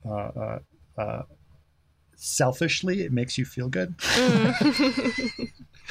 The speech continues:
Speaker 1: But, uh, that's, I think, something that's very interesting, uh, you know, what we can do for, for, for people and give back to the community.
Speaker 2: Exactly, yeah.
Speaker 1: Who was your mentor?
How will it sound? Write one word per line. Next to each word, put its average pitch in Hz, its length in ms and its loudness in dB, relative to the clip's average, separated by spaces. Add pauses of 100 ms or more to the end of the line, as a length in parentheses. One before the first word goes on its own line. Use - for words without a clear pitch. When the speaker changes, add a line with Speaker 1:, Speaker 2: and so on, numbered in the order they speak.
(500)
Speaker 1:
But, 143 280 8
uh, 123 500 4
that's, 135 260 2
I 131 100 0
think, 135 220 0
something 120 280 -2
that's 110 220 -2
very 113 300 2
interesting, 110 540 -2 (260)
uh, 101 360 -2
you 131 80 -4
know, 101 140 -4
what 107 220 -4
we 113 100 -4
can 107 160 -6
do 101 180 -4
for, 98 360 -6
for, 113 200 -8
for 117 160 -8
people 110 380 -6
and 104 80 -6
give 104 180 -8
back 101 220 -2
to - 80 -12
the - 80 -8
community. 107 340 0
Speaker 2:
Exactly, 101 260 0
yeah. 107 220 -2 (320)
Speaker 1:
Who 196 160 4
was 180 220 6
your 147 160 6
mentor? 120 600 -2